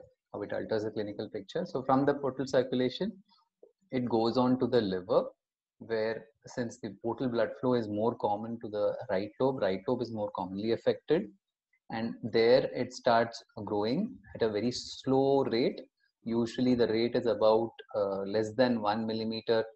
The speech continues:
every year. As it slowly grows, it will, uh, develop the inner germinal layer and the outer, uh, laminated layer. Further to this, the body will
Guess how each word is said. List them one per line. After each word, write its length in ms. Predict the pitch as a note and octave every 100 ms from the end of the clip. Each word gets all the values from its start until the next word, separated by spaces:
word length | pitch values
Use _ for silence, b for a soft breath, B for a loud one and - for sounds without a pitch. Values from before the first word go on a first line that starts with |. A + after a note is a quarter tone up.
| -
every 240 | G#2 G#2
year. 380 | F#2+ F2+ G2 C3 - - _ _ _ _ b -
As 160 | A#2 C3
it 140 | C3
slowly 440 | - C#3 C3+ C#3
grows, 580 | A#2+ A2 A2 C#3+ F#3 - _ -
it 160 | A#2+
will, 200 | A#2+ A#2 A#2
uh, 60 | A#2+
develop 480 | G#2 G#2+ A#2+ C3 - - _ - A2
the 140 | G#2+ G#2+
inner 560 | - A2+ B2 B2+ B2+ - A2
germinal 520 | A2 G#2 G#2 A#2 B2
layer 400 | B2 B2+ B2+ B2+ -
and 240 | G#2+ G#2+ G#2+
the 280 | G#2 G#2+ - _ - G#2
outer, 460 | A2 G#2+ A#2 A2 - G2
uh, 120 | A2
laminated 560 | G#2 F#2 G2+ A2 B2 A#2
layer. 320 | A#2+ C3+ G3+ - _ b b b _ _
Further 300 | C3+ C3 C#3+
to 160 | D3 C#3
this, 400 | D3 F3 F#3+ - _ - A#2
the 160 | A#2 A2
body 380 | G2+ G#2 B2+
will 240 | C3 B2+